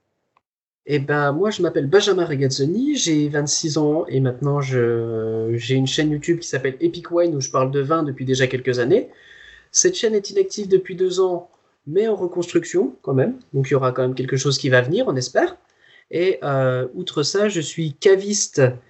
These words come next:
à mi-temps sur Lyon et je suis aussi chanteur lyrique à mes heures perdues.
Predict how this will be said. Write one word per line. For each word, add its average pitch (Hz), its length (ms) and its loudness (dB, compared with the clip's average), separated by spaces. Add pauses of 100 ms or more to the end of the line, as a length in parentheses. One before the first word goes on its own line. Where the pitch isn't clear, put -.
(180)
à 147 120 -2
mi-temps 175 340 0
sur 139 300 -2
Lyon 196 400 0
et 202 180 2
je 160 140 -4
suis 202 220 -6
aussi 185 280 -2
chanteur 156 380 0
lyrique 147 420 0
à 208 100 0
mes 185 200 2
heures 226 160 -2
perdues. 175 800 0